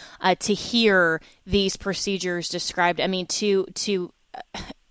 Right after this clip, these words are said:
go in and stop a baby's heart intentionally, to go in and, you know, with scissors, uh, the, as you're describing this, and, um, a-, and basically decapitate a, a, a child. I mean, it's just, it's so gruesome and so disgusting.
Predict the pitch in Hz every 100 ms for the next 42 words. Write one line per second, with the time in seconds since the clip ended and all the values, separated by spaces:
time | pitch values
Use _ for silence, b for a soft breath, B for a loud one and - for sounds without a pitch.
0 | _ 202 185 220 220 214 202 190 180 175
1 | - - - 180 190 - 190 185 175 165
2 | - - 185 190 196 185 196 185 190 180
3 | 180 175 - 175 180 180 180 175 165 175
4 | 165 160 B B - 175 156 160 - 196
5 | 185 196 185 180 - - 180 165 156 -
6 | 131 180 185 - - - 127 180 180 170
7 | - 190 185 180 180 175 170 - - 175
8 | 165 165 - B B B _ 185 180 165
9 | 160 - _ - 196 196 190 185 196 196
10 | 190 180 180 175 165 180 180 170 - 185
11 | 131 - 156 - 185 - 170 170 165 -
12 | 185 185 196 - - 208 190 - 214 -
13 | - - 214 202 202 196 - 185 170 180
14 | - 180 165 - 170 170 - 165 156